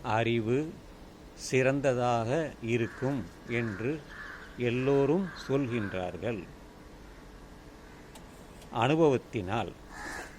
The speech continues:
வீட்டிலேயே இருந்து கொண்டு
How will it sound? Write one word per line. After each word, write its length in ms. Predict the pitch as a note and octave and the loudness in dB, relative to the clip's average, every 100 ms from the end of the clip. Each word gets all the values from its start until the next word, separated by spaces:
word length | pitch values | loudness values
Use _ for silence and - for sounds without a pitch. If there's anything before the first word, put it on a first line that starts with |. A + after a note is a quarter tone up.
| - - - - - - - - - | -18 -18 -18 -18 -18 -18 -18 -16 -2
வீட்டிலேயே 920 | B2+ D3+ E3 D#3 D#3 D3 D3+ F#3 - - - | -2 0 2 4 4 4 4 2 0 -8 -6
இருந்து 400 | C3 B2+ C#3 B2+ | -2 0 0 0
கொண்டு 520 | A2+ G#2 G2+ B2 F#3 | 0 -2 2 2 2